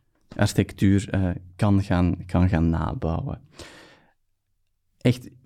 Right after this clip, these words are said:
projecten die ook niet modulair zijn allemaal, hè? <laughs> Waarbij dat hij zegt hoe dat je ronde dingen kan maken, hoe dat je getrapte dingen kunt maken, scheef, eh, wat dat je maar wilt.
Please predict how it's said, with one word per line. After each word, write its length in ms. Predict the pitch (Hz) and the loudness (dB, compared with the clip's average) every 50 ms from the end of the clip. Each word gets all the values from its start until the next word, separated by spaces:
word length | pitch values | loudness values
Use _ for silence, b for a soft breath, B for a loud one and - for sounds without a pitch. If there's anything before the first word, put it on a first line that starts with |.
| - - - | -16 -14 -6
projecten 440 | - 127 110 104 120 151 - 170 135 | -2 0 2 2 2 2 0 0 2
die 140 | 113 113 120 | 2 2 2
ook 140 | 120 - - | 0 2 2
niet 240 | 117 131 127 131 | 2 2 2 2
modulair 480 | - 107 98 98 98 104 123 123 104 101 | 0 0 2 2 2 4 4 4 2 2
zijn 220 | 92 104 90 85 | 2 0 0 2
allemaal, 440 | 85 85 85 87 87 85 82 87 101 151 | 2 2 2 4 4 4 2 2 2 0
hè? 60 | - - B B B B B B B B B B | -2 -2 B B B B B B B B B B
<laughs> 440 | B _ - - - - - - | B _ -14 -18 -18 -18 -16 -4
Waarbij 360 | - 110 110 98 98 104 101 98 | 0 0 0 2 2 2 2 2
dat 220 | 101 98 - - | 0 0 0 2
hij 180 | 98 95 92 95 | 2 4 4 4
zegt 260 | 98 113 113 - - | 2 0 -2 0 0
hoe 80 | 107 | 2
dat 120 | 95 98 95 | 2 4 2
je 80 | 92 | 2
ronde 360 | 95 101 110 123 131 127 120 120 | 2 2 2 2 2 4 2 2
dingen 300 | 120 120 117 120 117 117 | 2 0 0 0 0 0
kan 180 | - 113 110 | 0 0 0
maken, 340 | 107 107 110 110 110 - - | 2 2 2 0 0 -2 -4
hoe 100 | - - | -6 -6
dat 100 | - - | -6 -4
je 80 | - 104 | -2 0
getrapte 600 | 104 101 - - - 117 117 - - - 110 104 | 0 0 -2 -2 -2 -2 -2 -4 -6 -4 -2 -2
dingen 380 | 104 104 104 104 104 - - | 0 0 -2 -2 -2 -4 -2
kunt 260 | - - - 107 - | -2 -2 -2 -2 2
maken, 600 | - 98 95 92 95 98 - 101 101 104 - - | 2 4 4 4 2 0 0 0 0 0 -2 -4
scheef, 520 | - - - - - 104 202 101 101 - - - | -6 -8 -10 -2 0 2 2 2 0 -4 -12 -10
eh, 120 | - - - - - | -8 -6 -6 -6 -4
wat 140 | - 107 98 | 0 2 2
dat 140 | 90 90 - | 2 0 0
je 80 | - | 2
maar 220 | 90 85 78 95 92 | 2 2 4 2 2
wilt. 420 | - 95 87 - - - - - | 0 -2 -4 -6 -10 -12 -20 -20